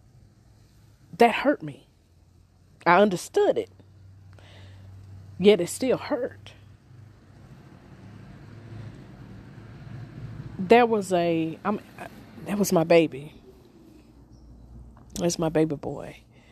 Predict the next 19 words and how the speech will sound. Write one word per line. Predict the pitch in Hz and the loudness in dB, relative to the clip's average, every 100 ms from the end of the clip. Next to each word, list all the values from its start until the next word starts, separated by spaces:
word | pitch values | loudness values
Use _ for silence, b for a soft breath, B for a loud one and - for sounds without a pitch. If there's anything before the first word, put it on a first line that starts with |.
| b b b b - - - - | b b b b -20 -20 -14 0
And, | 170 160 156 156 | 2 2 0 -4
uh, | 156 151 147 151 - _ _ _ _ _ _ _ _ - _ - _ _ _ - _ _ b b b b b _ _ _ _ _ _ _ _ _ _ _ _ _ - | -6 -8 -12 -16 -20 _ _ _ _ _ _ _ _ -20 _ -20 _ _ _ -20 _ _ b b b b b _ _ _ _ _ _ _ _ _ _ _ _ _ -12
to | - 175 | 0 0
know | 185 226 196 | 2 0 -2
that, | 135 143 - _ _ _ _ _ _ _ _ _ _ _ _ _ _ - - - 170 | -8 -16 -20 _ _ _ _ _ _ _ _ _ _ _ _ _ _ -20 -20 -14 -10
like, | 156 - _ _ _ - - | -10 -12 _ _ _ -18 -4
are | 165 | -2
you | 156 | -2
saying | - 226 190 | -2 -2 0
God | 185 185 - | 0 -2 -2
killed | 254 262 | -2 -2
him? | 220 | -4
No, | 233 294 170 107 65 78 | -6 -4 -4 -4 -8 -12
no, | 92 73 | -14 -14
no, | - - | -18 -18
no, | |
no, | - - | -18 -20
no. | - - _ _ - - - b b b b b b b - - _ - | -20 -20 _ _ -20 -20 -20 b b b b b b b -20 -20 _ -4
No. | 160 - | -4 -4